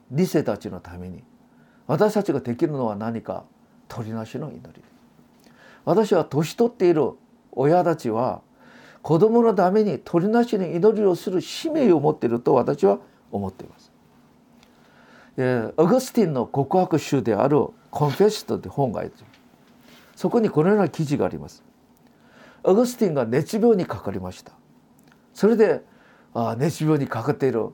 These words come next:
この息子のために、教会から神父さんが一緒に来て、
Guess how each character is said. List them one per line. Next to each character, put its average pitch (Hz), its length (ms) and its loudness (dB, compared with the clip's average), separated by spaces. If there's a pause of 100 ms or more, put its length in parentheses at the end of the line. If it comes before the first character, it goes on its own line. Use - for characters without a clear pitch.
(120)
こ 170 120 -4
の 190 320 -2
息 139 180 -8
子 175 120 0
の 160 140 -2
た 131 120 -2
め 202 120 0
に、 - 200 -4 (640)
教 196 240 4
会 214 240 4
か 156 120 2
ら 127 100 0
神 294 260 0
父 233 140 4
さ 147 180 -4
ん 110 60 -8
が 98 180 -8
一 123 100 -8
緒 120 140 -6
に 98 220 -10 (240)
来 - 80 -14
て、 - 220 -14